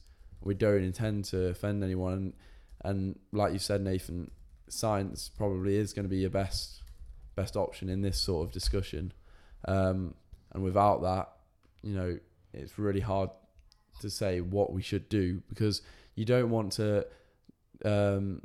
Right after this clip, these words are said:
leave people out, but then you don't want to demoralize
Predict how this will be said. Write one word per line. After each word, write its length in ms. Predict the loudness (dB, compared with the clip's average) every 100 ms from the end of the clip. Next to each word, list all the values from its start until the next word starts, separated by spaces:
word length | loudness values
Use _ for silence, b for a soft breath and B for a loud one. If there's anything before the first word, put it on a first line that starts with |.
| -4
leave 260 | -2 0
people 320 | -2 -6 -2 0
out, 360 | 0 -2 -4 -8 _ _
but 100 | -4
then 180 | -2 0
you 120 | -2 0
don't 260 | 0 0
want 320 | -2 -2 -6
to 160 | -8 -8
demoralize 920 | -4 -2 2 2 4 4 2 -2 -6